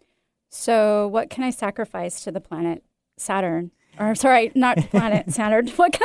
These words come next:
Speaker 1: I sacrifice to Saturn to help my Pisces self through this transit?
Speaker 2: You know, it's interesting because people who have, I mean, it depends on a lot of other factors to see who is affected the most, but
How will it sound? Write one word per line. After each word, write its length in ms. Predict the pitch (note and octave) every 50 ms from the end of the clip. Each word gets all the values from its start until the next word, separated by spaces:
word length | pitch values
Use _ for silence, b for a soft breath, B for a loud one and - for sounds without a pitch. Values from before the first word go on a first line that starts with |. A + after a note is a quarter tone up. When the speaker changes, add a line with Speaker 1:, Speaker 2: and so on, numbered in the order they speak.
| A4
Speaker 1:
I 40 | -
sacrifice 500 | - F4 D#4 D#4+ - D4+ C#4+ D4 C#4+ D4 -
to 120 | D4 C#4
Saturn 420 | - - B3+ A#3+ B3+ C#4 C4+ B3+
to 80 | B3 C4
help 160 | B3 A#3 A3+
my 140 | A#3 A#3+ A#3
Pisces 480 | A3+ - A#3 A3 A#3+ - - C4 A#3 -
self 220 | - A3 A3 -
through 160 | - A3+ G#3
this 160 | G#3 G#3 G#3 -
transit? 480 | - G#3 G3+ G#3 B3 - F#3+ - - _ _ -
Speaker 2:
You 140 | F3+ F3+ F#3+
know, 300 | F#3+ G3+ A3 A3+ G3+ -
it's 220 | - D#3+ D#3+ - -
interesting 480 | F3 E3 - E3 D3+ - D#3 D3 C#3+
because 280 | C3+ C#3 - - C3 -
people 420 | - - D#3 D#3 - - E3+ D#3+ D3+
who 220 | C#3 D3+ D3 D3+
have, 640 | C#3 C3 D3 C#3+ C#3 C#3 C#3 C3+ C#3 C#3+ - _ _ _ -
I 80 | D#3
mean, 240 | D#3 D#3 D3+ C#3+ -
it 180 | - D3 D3+ D3
depends 680 | - D#3+ D#3 - - E3+ E3 E3+ D#3+ - - - - _ _ _ _ -
on 120 | C3+ C#3
a 80 | C#3 C3+
lot 180 | C#3 C#3+ C#3+
of 120 | C3+ C3 C3+
other 180 | B2+ B2+ B2+
factors 520 | A#2+ - C#3 C#3 D#3 D#3+ - E3 D#3 D3 -
to 100 | - D3
see 300 | - - C#3+ C#3 C#3 C3+
who 260 | - - C#3+ C#3 C3+
is 120 | C3 B2 C#3
affected 420 | B2+ - B2+ A#2+ - - B2 B2
the 60 | B2 A#2
most, 340 | B2 B2+ B2+ - - -
but 180 | - D3 C#3 -